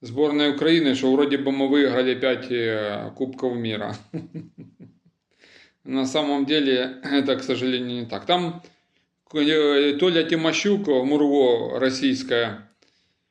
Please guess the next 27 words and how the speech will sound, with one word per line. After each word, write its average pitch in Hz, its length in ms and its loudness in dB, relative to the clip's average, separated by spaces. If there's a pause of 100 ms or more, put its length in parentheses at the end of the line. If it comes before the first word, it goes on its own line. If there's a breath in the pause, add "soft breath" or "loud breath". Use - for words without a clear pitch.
(320)
выиграл 151 540 2
какой-то 151 360 0
суд 190 360 -2
у 131 240 4
уаф, 104 340 0 (160)
что - 180 -2
его 139 140 2
незаконно 139 560 0
лишили 131 640 0
всех 120 260 -2
званий. 127 540 -2 (600)
Но 170 120 -2
я 175 80 2
считаю 165 340 2
его 151 100 -2
самым 147 440 -2
дубовым 139 720 0 (560 soft breath)
опорным 143 560 0
полузащитником, 147 920 0
который 139 340 2
был 131 600 -2 (180)
в 123 120 -6
украинском 135 540 0
футболе. 127 520 -2
Он 143 160 2
типа 143 280 2
титулованный. 139 1000 0